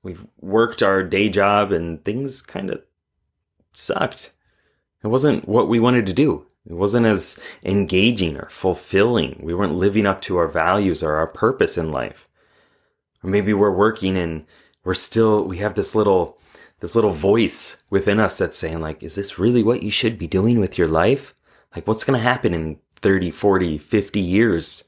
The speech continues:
when you look back? Is, is that what you would have wanted to do? Did you do the right thing?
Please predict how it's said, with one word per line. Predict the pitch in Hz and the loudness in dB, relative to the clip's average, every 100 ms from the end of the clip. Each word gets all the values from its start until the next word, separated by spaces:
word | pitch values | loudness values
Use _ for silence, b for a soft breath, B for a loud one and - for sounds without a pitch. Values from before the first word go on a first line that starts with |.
| _ _ _ _ - | _ _ _ _ -2
when | 98 | 2
you | 101 | 4
look | 98 95 | 2 0
back? | 104 110 92 - _ _ _ _ _ _ _ _ _ _ _ _ _ - | -2 -2 -2 -10 _ _ _ _ _ _ _ _ _ _ _ _ _ -14
Is, | - - - | -12 -14 -10
is | 92 87 | -10 -8
that | - 90 113 - _ _ | -4 -2 -2 -4 _ _
what | 90 104 | -4 -2
you | 101 104 | -2 -2
would | 98 90 101 104 | 0 2 2 2
have | 98 101 | -2 0
wanted | 87 107 113 113 | 2 2 0 -2
to | 92 | -2
do? | 85 104 151 | 0 2 0
Did | 131 82 | -2 -2
you | 104 | 0
do | 95 110 | 2 2
the | 120 | 2
right | 104 117 - | 2 2 0
thing? | - 120 180 | -2 -2 -2